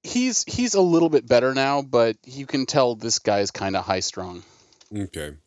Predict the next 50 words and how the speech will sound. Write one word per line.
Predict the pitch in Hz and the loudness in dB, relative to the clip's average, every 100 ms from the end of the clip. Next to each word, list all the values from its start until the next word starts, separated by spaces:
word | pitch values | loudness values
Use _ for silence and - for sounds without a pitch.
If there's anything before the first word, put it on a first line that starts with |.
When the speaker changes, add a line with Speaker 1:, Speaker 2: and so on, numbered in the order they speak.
| - - - | -12 -12 -8
Speaker 2:
Did | - 127 | -2 2
it | |
seem | 127 131 | 4 4
like | 123 110 | 2 -2
he | 117 | -2
was | 104 | 0
looking | 104 104 98 | 0 -2 -2
at | 92 | 0
a | |
specific | 92 101 - 90 - | 0 2 0 -2 -10
place | - 98 98 - | -8 -2 2 2
or | - 92 | 0 -6
just | 92 - | -2 -2
kind | - 87 | -4 -10
of | 82 78 - - _ _ - | -10 -8 -8 -8 _ _ -8
watching | 95 90 98 85 | -6 -4 -6 -8
the | 82 95 | -8 -8
area | 87 87 78 71 - _ _ _ _ _ - | -6 -6 -8 -10 -12 _ _ _ _ _ 0
Speaker 1:
Nervously, | 180 175 170 156 | 2 2 2 0
Speaker 2:
around? | 135 | 0
Speaker 1:
yeah, | 156 139 | 4 6
looking | 113 139 151 | 6 2 -2
around. | 135 123 127 123 | 0 2 2 0
He | 160 | -2
was | 151 | 2
sort | 175 | 2
of | 139 | 2
looking | 139 143 | -2 -2
at | 127 | -2
the | 120 | -2
roads | 104 110 113 117 117 - | -2 2 2 2 0 -2
to | |
see | 110 117 | -2 -2
if | |
anybody | 110 107 104 | -2 -2 0
else | 104 113 - | 0 0 -4
was | |
coming. | - 117 113 113 | -2 -2 -2 -4
Maybe | 104 110 | -6 -6
he | 107 | -10
thought | 104 101 | -4 -2
he | 104 | -2
Speaker 2:
Yep. | 101 | -4
Speaker 1:
was | 101 | -4
about | 101 101 | -2 -4
to | |
get | 101 95 - _ - | -4 -4 -4 _ -12
ganked | 104 101 107 | -8 -8 -8
or | 107 | -10
something. | 110 98 110 107 | -10 -10 -8 -10